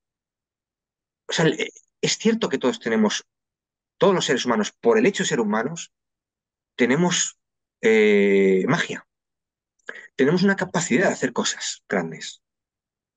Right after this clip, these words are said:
Entonces, el que se reduzcan los costes de, de transacción, ¿no? O sea, el que se reduzcan las ineficiencias, pues efectivamente a lo mejor a algunas personas les, <laughs> les cambia su modo de vivir, ¿no? Es como si se produce el crimen. Bueno, pues hay gente que vive en el crimen.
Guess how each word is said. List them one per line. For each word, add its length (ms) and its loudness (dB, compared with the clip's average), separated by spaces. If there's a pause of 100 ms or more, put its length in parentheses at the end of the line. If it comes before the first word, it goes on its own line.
(200)
Entonces, 300 0 (220)
el 140 0
que 100 -2
se 120 0
reduzcan 340 0
los 100 0
costes 260 0
de, 180 -2
de 140 -2
transacción, 520 -2
¿no? 100 2
O 40 -2
sea, 100 -2
el 100 -6
que 60 -14
se 80 -2
reduzcan 360 2
las 140 0
ineficiencias, 920 -4 (480)
pues 160 0
efectivamente 480 2
a 40 0
lo 60 -8
mejor 360 -2
a 100 0
algunas 360 0
personas 520 0
les, 440 2 (100)
<laughs> 280 -4
les 180 0
cambia 260 0
su 80 2
modo 200 0
de 80 4
vivir, 280 2
¿no? 120 2
Es 100 -2
como 240 2
si 240 2
se 100 2
produce 260 2
el 100 -2
crimen. 380 -4
Bueno, 160 0
pues 160 -2
hay 140 0
gente 320 -2
que 100 2
vive 140 2
en 60 0
el 100 -2
crimen. 380 0